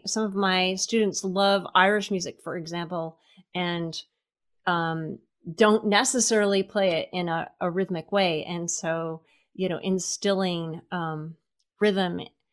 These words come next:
uh, into the music is, is something we work on all the time.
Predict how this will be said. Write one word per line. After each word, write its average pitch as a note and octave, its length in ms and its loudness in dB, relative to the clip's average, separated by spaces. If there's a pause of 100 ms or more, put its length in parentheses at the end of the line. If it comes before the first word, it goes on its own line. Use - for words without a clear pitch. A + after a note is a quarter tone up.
(480)
uh, E3+ 440 -2
into G3+ 340 0
the G3 80 2
music F#3 400 0
is, F3 300 -4
is F#3+ 100 -6
something F#3+ 300 -4
we E3+ 100 -2
work E3+ 220 -4
on E3+ 100 -4
all D#3+ 140 0
the D#3+ 80 -6
time. F3 460 -6